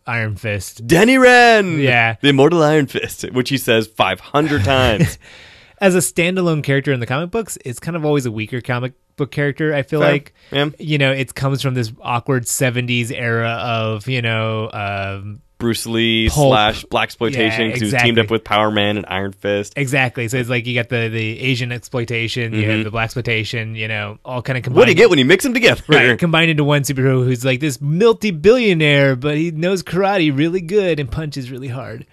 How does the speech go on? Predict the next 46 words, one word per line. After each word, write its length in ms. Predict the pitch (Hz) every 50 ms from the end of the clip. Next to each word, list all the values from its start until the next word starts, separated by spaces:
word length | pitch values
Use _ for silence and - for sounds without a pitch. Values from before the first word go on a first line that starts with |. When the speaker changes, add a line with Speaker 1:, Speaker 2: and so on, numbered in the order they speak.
| _ _ - - -
Speaker 2:
Yeah. 360 | 95 - - 87 87 - -
Speaker 1:
So 100 | 170 170
it, 320 | 170 170 170 170 160 147
it, 160 | 160 160 151 139 - _ _ _ _ - - - - -
it's 120 | 165 156 139
a 80 | 170
weaker 240 | 180 233 233 - 190
superhero. 560 | 160 - - 160 143 156 139 135 131 131 131
I, 340 | 139 139 139 139 147 - 151 147
I 20 |
know 140 | 151 170 170
the 100 | 151 151
Defenders 520 | 135 135 117 - 139 123 120 120 117 110 107
have 100 | 110 101
always 220 | 107 107 104 101
been, 160 | 104 120 120 120
like, 240 | 113 107 101 _ _ -
that's 500 | 135 160 - - 135 135 117 113 - -
kind 160 | - 127 113
of 60 | 110
the 80 | - -
O 120 | 110 113
G 180 | 107 104 117 110
Defender 360 | 101 95 - 110 104 104 95
crew. 400 | - - 127 135 151 170 190 190 - -
Speaker 2:
Right. 300 | - 127 107 98 101 - - _ _ -
Speaker 1:
Um, 380 | 131 131 123 117 113 113 120 - _ _ _ _ _ _ _ _ _ _ -
I 100 | 139 123
think 140 | 139 147 135
the 60 | 127
character 760 | - - - - 139 131 127 120 - 135 120 117 113 120 - - _ _
would 220 | - 147 135 127
have 160 | 123 110 - -
been 200 | 131 117 113 104
better 260 | 117 117 110 110 104
served, 340 | - - 120 117 113 110 - -
almost 180 | 147 147 151 143
like 140 | 139 123 131
what 100 | 123 117
they're 100 | 113 107
doing 180 | 113 110 107
with 120 | 107 101 -
the 60 | 107
Hulk 380 | - - 135 127 117 - -
now, 380 | 113 104 98 95 92 92 95 - -
where 460 | - 127 120 110 107 107 107 117 -